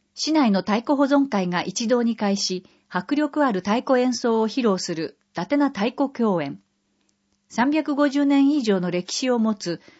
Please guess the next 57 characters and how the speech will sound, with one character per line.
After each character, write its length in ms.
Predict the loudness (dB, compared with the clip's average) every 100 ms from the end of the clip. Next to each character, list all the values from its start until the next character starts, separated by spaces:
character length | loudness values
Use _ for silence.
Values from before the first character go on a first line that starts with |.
| _ -4
霊 180 | 0 2
山 160 | 2
太 220 | 4 2 2
鼓 140 | -2
も 240 | -2 -6 -8
三 240 | -2 0
十 100 | -2
組 300 | -4 0 2
を 100 | 0 0
超 160 | 0
え 60 | 0
る 120 | 0
団 220 | 0 -2
体 180 | -2 -2
が 160 | -2 -4
出 240 | -12 -2
演 140 | -2 -2
予 140 | -8
定 200 | -8 -12
で 120 | -12
す。 240 | -14 -14 _ _ _ _ _ _ _ _ _ _
ま 120 | -4 0
た、 240 | 0 -2 -8 _
伊 40 |
達 220 | -2 2 2
な 140 | 2
グ 100 | 2
ル 100 | 2
メ 120 | 2
の 100 | 2
ナ 160 | 2 2
ン 60 |
バ 180 | 2 2
ー 20 |
ワ 120 | 2 2
ン 100 | 0
を 60 |
決 240 | -2 -6 -2
定 180 | -4
す 160 | -4 -6
る 220 | -8 -10 -2
デ 100 | 0
ィ 60 | 2
ー 40 |
ワ 100 | 4
ン 120 | 2
グ 80 | 2
ラ 140 | 0
ン 80 | 0
プ 120 | -4
リ 120 | -4 -4
を 100 | -4
今 140 | -6
年 200 | -4 0
も 120 | -2
開 180 | -2 -12
催。 280 | -12 -14